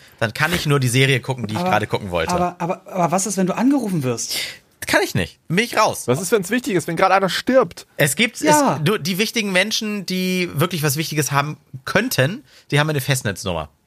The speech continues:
Speaker 1: Aber das klingelt sonst
Speaker 2: Aber
Speaker 1: nie.
Speaker 2: was ist, wenn die Polizei oder die Feuerwehr anrufen
Speaker 3: Fax.
Speaker 2: will, um zu sagen, dass es gerade oben oder unten brennt? Was machst du dann?
Speaker 1: Wo sollen die mal eine Nummer her haben?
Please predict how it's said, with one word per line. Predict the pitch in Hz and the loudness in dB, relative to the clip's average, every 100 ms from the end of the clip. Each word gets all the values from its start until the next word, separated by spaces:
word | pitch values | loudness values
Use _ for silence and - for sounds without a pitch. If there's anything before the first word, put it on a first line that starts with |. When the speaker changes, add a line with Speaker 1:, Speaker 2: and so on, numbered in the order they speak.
| - | -4
Speaker 1:
Aber | 117 | 0
das | - | 0
klingelt | - 143 127 | 0 0 2
sonst | 117 | 0
Speaker 2:
Aber | 117 170 | 0 2
Speaker 1:
nie. | |
Speaker 2:
was | 208 | 2
ist, | 254 - | 0 0
wenn | 208 | 2
die | 196 | 0
Polizei | 202 196 190 - 226 240 | 0 -2 -2 -2 0 0
oder | 165 | 0
die | 156 | -4
Feuerwehr | 143 247 233 190 | -4 -2 0 0
anrufen | 170 160 | -2 0
Speaker 3:
Fax. | 175 139 | 0 0
Speaker 2:
will, | 151 | -4
um | 156 | -4
zu | 151 | -4
sagen, | 160 190 | 0 0
dass | 190 170 | 0 -4
es | 175 | -4
gerade | 170 170 165 | -2 0 2
oben | 233 240 | 2 4
oder | 190 185 | 2 2
unten | 262 269 | 0 0
brennt? | 156 214 254 156 | -2 0 0 0
Was | 156 | -2
machst | 226 - | -4 -2
du | |
dann? | 196 302 - 101 | -2 -2 -2 -2
Speaker 1:
Wo | |
sollen | 90 113 | 2 2
die | |
mal | 120 | 2
eine | 120 | 2
Nummer | 117 135 156 | 2 4 4
her | 101 90 80 | 2 0 -4
haben? | 80 73 | -6 -10